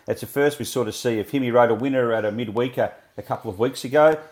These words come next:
and now he's getting regular rides in town. We've got C J Graham, who's riding, seems to be riding every weekend now. Uh, Kelly Tweeder's, uh, looking after her. So there's a lot coming through,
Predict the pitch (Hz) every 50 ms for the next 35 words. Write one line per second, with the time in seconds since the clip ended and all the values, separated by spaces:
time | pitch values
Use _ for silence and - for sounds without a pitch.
0 | _ _ - 104 110 120 123 113 107 127 131 - - 127 113 107 104 117 117 101
1 | 107 113 110 107 110 110 113 117 101 98 107 104 98 - - 135 131 127 120 101
2 | 104 117 - - - 143 147 135 131 135 117 113 101 - 117 120 131 135 131 120
3 | 117 110 - 113 117 117 - - 110 104 - - 120 120 113 - 107 107 104 110
4 | 110 110 107 104 - 120 123 110 113 110 101 107 104 101 - 123 127 131 131 139
5 | 147 156 156 - - - - - _ _ - 104 104 101 - - 127 117 113 107
6 | - - 120 117 117 110 107 101 - - 104 107 117 117 - 113 117 120 117 117
7 | - - 110 101 127 131 117 - - 127 123 123 - - - - - _ _ -
8 | 160 156 131 135 143 135 143 170 202 - - - 151 160 147 143 131 123 - -
9 | - 160 175 202 247 294